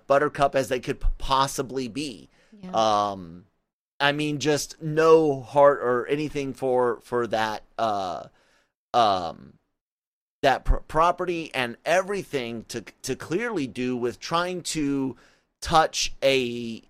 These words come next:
Speaker 1: uh, c-, contemporary social issue, a, a lot of them, whether it's, uh,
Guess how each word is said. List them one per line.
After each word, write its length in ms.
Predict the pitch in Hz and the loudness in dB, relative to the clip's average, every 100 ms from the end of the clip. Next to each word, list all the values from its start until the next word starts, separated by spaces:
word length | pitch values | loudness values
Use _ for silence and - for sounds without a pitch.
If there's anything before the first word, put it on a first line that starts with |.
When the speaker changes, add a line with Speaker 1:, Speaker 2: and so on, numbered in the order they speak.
| - | -4
Speaker 1:
uh, 280 | 110 104 107 | -2 -4 -10
c-, 100 | - | -16
contemporary 880 | - 127 - 180 - 156 135 123 120 - - | -12 -8 -2 -2 -2 0 2 0 -4 -12 -10
social 460 | - 226 - 123 | 0 0 0 -4
issue, 400 | 104 - 76 60 - | -6 -8 -10 -12 0
a, 60 | |
a 260 | 120 110 120 | 2 4 4
lot 280 | 139 160 139 | 6 4 4
of 120 | 90 | -2
them, 180 | 85 92 | -10 -4
whether 340 | 107 117 113 | -2 0 -2
it's, 320 | 113 - - - - _ | -2 -6 -12 -14 -20 _
uh, 40 | - | 0